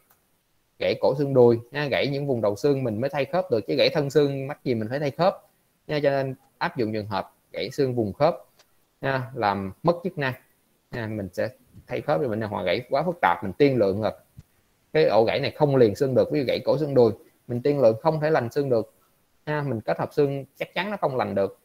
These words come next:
ha, tỷ lệ không lành nó rất là cao, cho nên sẽ thay khớp nó luôn. Và các bạn lưu ý, nó phải là lựa chọn cuối cùng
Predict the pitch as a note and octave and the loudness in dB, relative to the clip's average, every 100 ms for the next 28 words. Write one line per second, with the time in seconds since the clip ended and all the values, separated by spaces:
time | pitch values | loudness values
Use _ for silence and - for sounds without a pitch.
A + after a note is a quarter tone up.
0 | - C3+ B2 - G#2+ B2 F#2 A#2 _ - | -4 -4 -4 -6 -4 0 0 -2 _ -4
1 | C3 A#2 G2 B2 E3 C3 - A#2 A#2 A#2+ | 0 2 0 0 0 0 0 0 0 -2
2 | A2+ - A2 - A#2 - C#3 - B2 A#2+ | -6 -6 -6 -6 -10 -6 -8 -2 0 0
3 | - _ _ _ _ _ _ _ _ _ | -2 _ _ _ _ _ _ _ _ _
4 | _ _ _ _ _ _ _ _ _ _ | _ _ _ _ _ _ _ _ _ _
5 | _ _ _ _ _ - - A2+ A2 C#3+ | _ _ _ _ _ -8 2 4 4 2
6 | A2 B2+ C3 D#3+ E3 D3+ D#3+ G#2 C3+ A2+ | 2 2 4 2 -2 -4 0 2 2 2
7 | F#2+ F#2 F#2+ E2+ F2+ C#3+ D3+ B2 G2 | 2 0 -2 -4 -4 -4 0 0 0